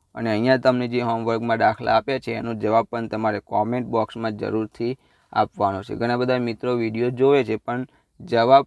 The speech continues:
પછી હોમવર્કના દાખલાનો આપણને કોમેન્ટમાં કહેતા નથી. તો ખાસ વિનંતી કે તમે આ જવાબ છે દાખલાઓનો ગણી અને તમે કોમેન્ટ બોક્સમાં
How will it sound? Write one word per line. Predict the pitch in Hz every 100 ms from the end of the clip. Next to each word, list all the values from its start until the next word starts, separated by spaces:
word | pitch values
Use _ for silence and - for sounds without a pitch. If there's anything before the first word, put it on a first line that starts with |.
| _
પછી | 127 127
હોમવર્કના | 123 120 120 120 123
દાખલાનો | 120 107 - 117 113
આપણને | 110 113 117
કોમેન્ટમાં | 107 113 113 113 117 113
કહેતા | 104 95 107 120 - _ _ -
નથી. | 117 110 110
તો | 120
ખાસ | - 127 127 -
વિનંતી | 117 120 117 123
કે | 120
તમે | 113 113 113
આ | 117 - _ _ _
જવાબ | 170 113 113 127 123
છે | - 113
દાખલાઓનો | 101 - 113 110 110
ગણી | 107 117 127 123
અને | 110 110 127 - _ _ _
તમે | 123 123
કોમેન્ટ | 123 120 117 127
બોક્સમાં | 120 117 - 120 117